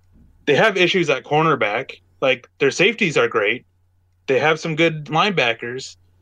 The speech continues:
but their corners aren't very good. Then as for weapons, they have, they have a good running back in Dalvin Cook if he takes the step needed to be,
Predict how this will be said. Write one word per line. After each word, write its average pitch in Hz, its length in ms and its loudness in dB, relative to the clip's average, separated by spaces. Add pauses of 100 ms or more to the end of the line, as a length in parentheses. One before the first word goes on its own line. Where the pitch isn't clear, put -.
(160)
but 127 140 -2
their 139 100 2
corners 190 400 2
aren't 110 160 -4
very 113 220 0
good. 117 260 -10 (360)
Then 175 120 4
as 185 180 2
for 160 140 0
weapons, 165 400 2
they 147 100 4
have, 139 220 0 (220)
they 139 80 0
have 165 120 2
a 196 60 -6
good 202 140 2
running 139 240 0
back 135 240 0
in 139 80 -6
Dalvin 131 340 -2
Cook 120 240 -2
if 120 100 -2
he 123 80 -2
takes 123 280 -2
the 117 80 -10
step 117 260 -2
needed 113 300 -4
to 117 60 -4
be, 110 300 -4